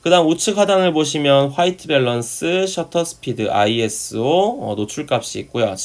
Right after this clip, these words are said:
지금 오토로 되어 있는데요. 이 화이트 밸런스와 셔터 스피드, 아이에스오, 이브이는 모두 수동으로 이렇게 세팅을 할 수가 있습니다. 뭐 일반적으로 엔디 필터를 끼거나 뭐 모션 블러를 얻고 싶다면 이렇게 셔터 스피드와 아이에스오 등을 조절하면서 오토가 아닌,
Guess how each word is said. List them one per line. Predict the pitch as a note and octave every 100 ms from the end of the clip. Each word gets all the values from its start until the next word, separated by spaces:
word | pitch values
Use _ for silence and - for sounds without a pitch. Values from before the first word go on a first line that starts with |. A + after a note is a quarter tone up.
| -
지금 | D3+ -
오토로 | D#3+ - C4+ B3
되어 | D3+ D3+
있는데요. | B2+ C#3 A2+ A2+ B2 G#2
이 | G2
화이트 | A#2+ F3 F#3+ G3+
밸런스와 | F3+ D#3+ D#3 D#3 - D3+ D3
셔터 | D#3 D#3+ F3+
스피드, | E3+ - D3 B2+ B2
아이에스오, | - G#2 A#2 A#2+ A2+ - A#2+ A#2
이브이는 | A2+ A2 C3 B2+ B2 D#3+ A2+
모두 | G2 F#2+ B2+
수동으로 | - F#3 G#3 G#3 F3 A2+ G2+ A#2+ D#3+
이렇게 | G2 G2 _ - D#3 F3
세팅을 | E3+ D3 - D3 B2+
할 | A#2
수가 | A2 - G2+
있습니다. | G2+ - F#2+ - G2+ G2 _ _ _ -
뭐 | B2
일반적으로 | C3 E3+ A3+ G#3+ F#3+ E3
엔디 | A#2+ C#3 A3
필터를 | A3 G#3 G#3 F#3 D3
끼거나 | E3 C#3+ A#2 B2+ G2 -
뭐 | G2 G2
모션 | G2 A2 F3 E3+
블러를 | D#3+ C#3+ C3 D3 -
얻고 | A2 - C#3+
싶다면 | - - A2+ G#2+ D3 G2+
이렇게 | G2 -
셔터 | G2+ E3 - G3+
스피드와 | F#3+ - E3 C#3 G#2+ G2
아이에스오 | G2+ A2+ B2 - A#2+ A2+
등을 | G#2+ G2
조절하면서 | G#2+ A2 C#3 E3+ D#3 C3 G2+
오토가 | G2+ G#2+ D3+ C#3 G#2+
아닌, | G2+ C3 F#3+